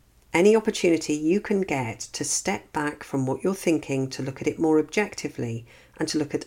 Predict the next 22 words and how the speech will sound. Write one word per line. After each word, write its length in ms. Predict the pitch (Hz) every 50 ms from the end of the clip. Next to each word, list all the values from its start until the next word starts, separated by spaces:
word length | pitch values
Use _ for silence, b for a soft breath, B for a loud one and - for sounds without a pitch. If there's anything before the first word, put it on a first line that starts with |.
| - _
other 220 | - 180 185 196 175
ways 420 | 156 143 135 131 127 131 127 - -
of 80 | - -
considering 680 | - 139 135 - - - 165 156 156 147 143 135 131 135
different 420 | - 190 190 - - 180 160 165
options 680 | - 180 175 - - - 147 123 113 110 113 113 - b b b b b b b b b b b -
is 120 | 120 -
always 340 | - 190 185 180 175 165 160
a 40 | 143
good 180 | - 131 -
thing, 340 | - - 127 120 110 113 - _ _ _ _ _ _ _ _ _ _ - -
especially 640 | 208 208 - - - 151 139 - - - 147 143
in 100 | 143 147
sobriety, 680 | 143 - - 139 135 127 123 123 127 127 - - 127 123
because 360 | 120 - 139 143 - 151 - -
we 120 | 147 156
are 160 | 147 135 135
fully 320 | 135 - - 202 202 226 226
present 420 | 233 - 165 143 - 135 123 -
with 140 | 135 131 127
our 120 | 123 123
thoughts, 560 | 127 - - 131 123 120 - - - - -